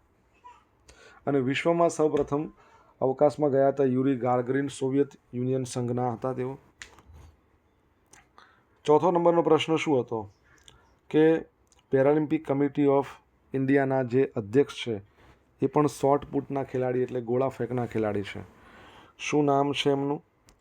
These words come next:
દીપા મલિક છે. પાંચમા નંબરનો પ્રશ્ન કે નીરજ ચોપડા છે, એમણે દોહા ડાયમંડ લીગની અંદર કયો મેડલ લાવ્યા હતા?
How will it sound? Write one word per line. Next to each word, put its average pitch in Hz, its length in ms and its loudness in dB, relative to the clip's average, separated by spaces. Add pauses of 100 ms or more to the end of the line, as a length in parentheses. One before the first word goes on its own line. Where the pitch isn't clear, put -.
(160)
દીપા 123 380 -2
મલિક 117 320 -4
છે. 95 280 -12 (3750)
પાંચમા 151 360 4
નંબરનો 170 360 4
પ્રશ્ન 156 400 -2
કે 156 380 -2 (460)
નીરજ 135 380 4
ચોપડા 139 440 4
છે, 131 340 -2 (480)
એમણે 135 220 4
દોહા 131 600 4
ડાયમંડ 127 560 -2
લીગની 127 380 -2
અંદર 123 340 -2 (640)
કયો 143 240 6
મેડલ 131 340 0
લાવ્યા 113 340 -2
હતા? 117 400 -10